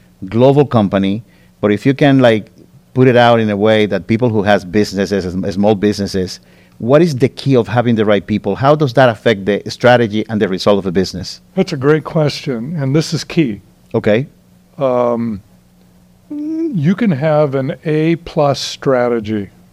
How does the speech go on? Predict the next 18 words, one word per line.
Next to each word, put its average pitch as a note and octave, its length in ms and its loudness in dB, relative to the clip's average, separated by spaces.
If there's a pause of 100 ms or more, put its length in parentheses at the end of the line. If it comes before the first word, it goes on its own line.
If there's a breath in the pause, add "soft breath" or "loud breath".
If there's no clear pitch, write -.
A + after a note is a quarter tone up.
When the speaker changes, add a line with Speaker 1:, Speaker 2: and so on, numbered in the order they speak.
Speaker 2:
meaning C3 460 -2
you, C#3 120 -2
you C#3+ 220 -6
know, A2+ 120 -6
you A#2 140 -6
put C#3 200 -2
a B2+ 40 -2
lot C3+ 220 2
of C#3+ 120 -2
time C#3 340 -2
and C3 120 -2
energy C3 380 -2
and A#2+ 140 -2
money B2 300 -2
into A#2+ 320 -4
developing B2 600 -2
a A2 80 -6
strategy, C3+ 800 -4